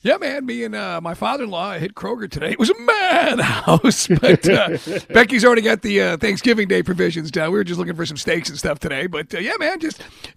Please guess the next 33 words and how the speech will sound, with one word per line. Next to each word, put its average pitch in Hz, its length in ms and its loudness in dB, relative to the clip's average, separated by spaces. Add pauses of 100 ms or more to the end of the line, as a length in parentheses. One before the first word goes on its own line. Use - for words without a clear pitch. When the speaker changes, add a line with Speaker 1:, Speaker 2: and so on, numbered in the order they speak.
Speaker 1:
uh, 220 120 -2 (160)
ready 247 180 8
to 320 80 -2
roll. 277 220 2
I - 20 2
think 220 140 0
we're 233 60 -4
gonna 240 140 2
do, 233 120 2
like, 202 140 2
a 185 40 2
giant 220 560 0
turkey 233 320 2
breast. 165 520 -2
So 190 260 -4
it's 185 80 -6
not 220 140 -2
gonna 202 120 -6
be 202 80 2
like 190 140 0
the 170 80 -6
regular 185 340 -4
old-fashioned 196 560 0
turkey, 156 240 -4
but 165 160 -2
we're 175 80 -4
gonna 175 180 -4
smoke 202 280 -2
that 165 180 -4
sucker 180 320 -4
on 196 80 -2
the 208 60 -4
grill. 262 260 -4